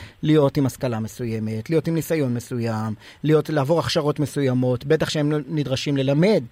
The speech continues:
את תוכנית הלימודים הממלכתית של ישראל, והם נדרשים,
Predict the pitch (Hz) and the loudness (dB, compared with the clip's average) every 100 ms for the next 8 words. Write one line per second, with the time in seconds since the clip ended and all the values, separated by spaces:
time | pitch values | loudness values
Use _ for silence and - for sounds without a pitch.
0 | - - 143 151 165 160 156 147 143 160 | -16 -10 -6 -2 0 2 2 2 2 2
1 | 151 139 139 - 160 156 143 - 170 226 | 2 2 0 -2 -2 0 -2 2 2 4
2 | 143 120 131 143 139 135 | 2 0 0 0 0 0